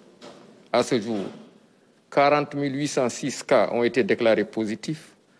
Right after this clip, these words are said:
dont trente-neuf mille cinq cent vingt-neuf guéris, mille cent vingt-deux décédés et donc cent cinquante-quatre patients encore sous traitement.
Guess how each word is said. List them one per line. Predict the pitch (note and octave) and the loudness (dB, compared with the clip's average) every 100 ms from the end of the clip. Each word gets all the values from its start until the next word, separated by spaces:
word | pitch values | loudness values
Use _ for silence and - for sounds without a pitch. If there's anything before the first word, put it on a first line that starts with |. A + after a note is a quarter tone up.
| _ _ _ _ _ - | _ _ _ _ _ -4
dont | G#2+ B2 G#2+ | 2 2 2
trente-neuf | - D3+ D3+ D3+ C#3 | 0 2 4 2 2
mille | D3+ C3+ | 0 -2
cinq | - C3+ | 2 0
cent | - C3+ A2 | 4 2 4
vingt-neuf | B2 A#2 C3+ A#2+ G2+ - - _ | 2 0 2 2 2 -4 -20 _
guéris, | G2+ A2 A#2+ F3 - _ _ _ _ _ _ _ _ _ _ _ _ | -2 2 2 0 -8 _ _ _ _ _ _ _ _ _ _ _ _
mille | G2 C#3+ F3 | -2 2 2
cent | - D3+ C3 | 2 2 4
vingt-deux | B2 B2+ A2 G#2 | 2 2 0 2
décédés | G#2 G#2+ A#2 A#2+ C3 | 0 0 0 2 2
et | G#2+ | 0
donc | G#2+ B2+ D3+ - - _ - - - _ | 2 2 0 -8 -20 _ -12 -12 -14 _
cent | - D3 D3 | -2 0 2
cinquante-quatre | D3+ C3+ B2+ A#2+ - - C3+ C3+ B2 | 0 0 0 -2 -2 2 2 2 -2
patients | - - B2+ A#2+ - | -2 -2 -2 -4 -4
encore | A2 G#2 A2+ A2 | -8 -4 -4 -4
sous | A2+ | -10
traitement. | G2 A2+ - G2 | -6 -6 -4 -8